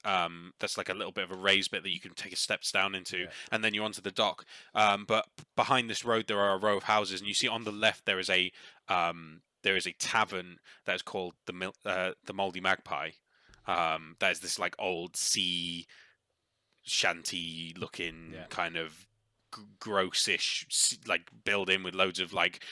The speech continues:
Speaker 1: uh, dock workers and s-, and, uh, and seamen and that are walking in and out. Um,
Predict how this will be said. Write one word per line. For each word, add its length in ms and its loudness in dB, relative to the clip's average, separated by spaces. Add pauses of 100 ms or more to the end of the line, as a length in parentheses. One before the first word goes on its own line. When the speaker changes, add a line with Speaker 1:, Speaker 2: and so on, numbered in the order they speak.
(280)
Speaker 1:
uh, 440 4
dock 260 2
workers 460 2
and 140 -16
s-, 240 -4
and, 340 -6
uh, 300 0
and 140 -12
seamen 360 -2
and 160 -6
that 120 -2
are 60 -8
walking 340 -6
in 120 -6
and 140 -10
out. 240 -6 (360)
Um, 680 -2